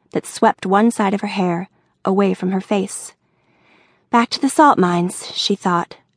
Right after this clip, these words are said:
as she turned to leave the restroom. An inner voice chided her. Salt mines?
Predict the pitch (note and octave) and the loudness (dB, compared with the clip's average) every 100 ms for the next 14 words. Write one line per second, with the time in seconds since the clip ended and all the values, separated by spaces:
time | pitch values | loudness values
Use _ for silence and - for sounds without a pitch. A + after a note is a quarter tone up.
0 | - G3+ - - G3 F#3 F#3+ G#3 F3+ E3+ | -6 -6 -4 -4 -2 0 0 0 0 0
1 | F#3 E3+ E3+ - E3+ F3+ _ _ _ _ | -2 -2 -4 -4 -4 -4 _ _ _ _
2 | _ _ _ _ _ - A3+ C4 C4+ G3+ | _ _ _ _ _ 0 4 6 4 4
3 | F#3+ E3 - - - - - G3 F#3 E3+ | 2 0 -4 -14 -16 -8 -2 0 0 -2
4 | E3+ F3 - _ _ _ _ _ _ - | -4 -8 -10 _ _ _ _ _ _ -14
5 | - F3 - D#3+ D3+ D#3 E3+ - | -2 0 0 -2 -4 -4 -6 -10